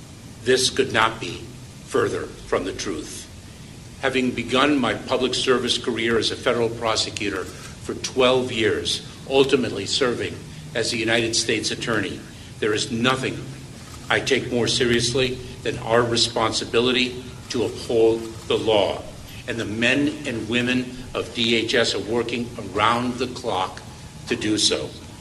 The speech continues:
We are doing everything we can within a broken system to incentivize non-citizens to use lawful pathways, to impose consequences on those who do not,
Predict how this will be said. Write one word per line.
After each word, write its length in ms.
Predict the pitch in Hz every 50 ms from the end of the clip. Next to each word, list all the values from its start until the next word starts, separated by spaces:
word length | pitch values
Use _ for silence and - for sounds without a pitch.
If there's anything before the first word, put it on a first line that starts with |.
| - - - - - - - _ _ _ _ _ _ _ _ _ _ _ _ _ _ _ _ _ - -
We 160 | 110 135 147 147
are 120 | 135 -
doing 380 | - 139 131 123 120 120 120 - -
everything 580 | 139 151 147 147 147 143 139 - 143 135 131 117
we 140 | 113 127 123
can 440 | 120 - - 131 110 98 87 80 - - - - - - - - - -
within 280 | - 110 113 120 127 110
a 40 | 98
broken 520 | 82 110 120 123 123 123 123 143 131 123
system 520 | - - 123 107 - - - 95 - - - - - - - - - - - - - -
to 100 | - 117
incentivize 1000 | 104 98 98 - - - 143 139 139 139 143 135 139 123 117 120 123 - - 117
non-citizens 960 | 117 110 117 120 113 - - 123 113 110 - - 120 113 107 107 - - - - - - - - - -
to 80 | - 117
use 500 | 98 - 101 117 127 131 127 120 - 120
lawful 380 | 120 117 113 110 113 139 123 110
pathways, 800 | - 113 107 101 101 - 107 110 104 101 104 101 - - - - - - - - - - - - - - -
to 140 | - 104 98
impose 520 | 101 - - - 127 139 139 139 135 139
consequences 1080 | 139 - 131 120 120 117 117 - 117 117 117 110 104 - - 117 107 98 - - - - - - - - - -
on 120 | 113 104
those 340 | 101 107 107 104 104 104 -
who 100 | - 110
do 140 | - 107 104
not, 400 | 95 90 85 85 80 80 -